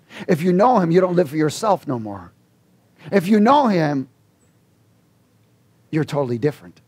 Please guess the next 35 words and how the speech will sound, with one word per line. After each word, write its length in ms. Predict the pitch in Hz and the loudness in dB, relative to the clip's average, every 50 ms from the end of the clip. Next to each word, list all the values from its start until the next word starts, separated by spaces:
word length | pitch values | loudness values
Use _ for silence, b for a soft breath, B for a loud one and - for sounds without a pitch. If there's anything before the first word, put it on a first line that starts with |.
| _ _ _ _ _ _ _ _ _ _ _ _ _ _ _ _ _ | _ _ _ _ _ _ _ _ _ _ _ _ _ _ _ _ _
You're 100 | - 202 | -2 -2
no 140 | 175 160 147 | 0 2 2
longer 260 | 139 135 139 131 127 | 0 0 0 -2 -4
of 80 | 123 117 | -6 -6
this 160 | 123 120 - | -6 -8 -8
earth. 380 | 165 165 147 117 101 - - _ _ _ _ _ _ _ _ _ _ _ _ _ _ _ _ _ _ _ _ _ _ _ _ _ _ _ _ _ _ _ _ _ _ _ _ _ _ _ _ _ _ _ _ _ _ _ _ _ _ _ _ _ _ _ _ _ - | -8 -8 -8 -10 -12 -20 -20 _ _ _ _ _ _ _ _ _ _ _ _ _ _ _ _ _ _ _ _ _ _ _ _ _ _ _ _ _ _ _ _ _ _ _ _ _ _ _ _ _ _ _ _ _ _ _ _ _ _ _ _ _ _ _ _ _ -14
And 80 | - 120 | -10 -10
if 160 | 123 - - | -10 -8 -6
you 60 | 135 | -4
know 200 | 127 143 175 190 | -2 0 0 0
him, 160 | 147 131 123 123 | -2 -4 -4 -4
your 160 | 135 143 131 | -4 -4 -4
whole 220 | - - 147 131 | -2 -2 -2 -4
purpose 480 | - - - 175 180 - 156 131 - - | -4 -6 -6 -6 -6 -6 -8 -12 -10 -10
in 100 | 120 120 | -8 -2
life 320 | 127 165 185 170 131 - | 0 0 0 0 -2 -6
now 300 | 120 110 107 104 101 101 b b b b b | -10 -10 -10 -10 -12 -16 b b b b b
is 160 | 131 120 - | -10 -10 -12
to 80 | 127 117 | -14 -16
fulfill 520 | 104 120 113 104 - - 160 143 123 113 - | -14 -14 -14 -14 -10 -6 -4 -4 -4 -6 -10
your 160 | - 123 117 107 | -12 -10 -8 -6
mission 440 | 113 147 160 165 - 196 160 143 _ b b b b b b b | -6 -6 -6 -6 -6 -8 -10 -10 _ b b b b b b b
and 100 | 117 123 | -10 -10
establish 440 | 117 - - 143 135 131 123 - | -10 -6 -4 -4 -4 -4 -6 -10
the 80 | - 120 | -12 -14
kingdom 320 | - - 147 135 127 110 | -10 -8 -6 -4 -4 -4
of 100 | 110 107 | -6 -6
God 220 | 101 139 135 135 120 | -4 -4 -2 -2 -2
on 120 | 120 117 | -4 -6
earth 220 | 107 143 139 127 - | -6 -6 -6 -6 -6
as 220 | 120 113 98 107 | -8 -8 -8 -8
it 80 | 117 117 | -6 -6
is 120 | 113 101 | -6 -6
in 80 | 117 120 | -4 -2
heaven 280 | 139 147 135 139 117 | -2 -2 -2 -2 -6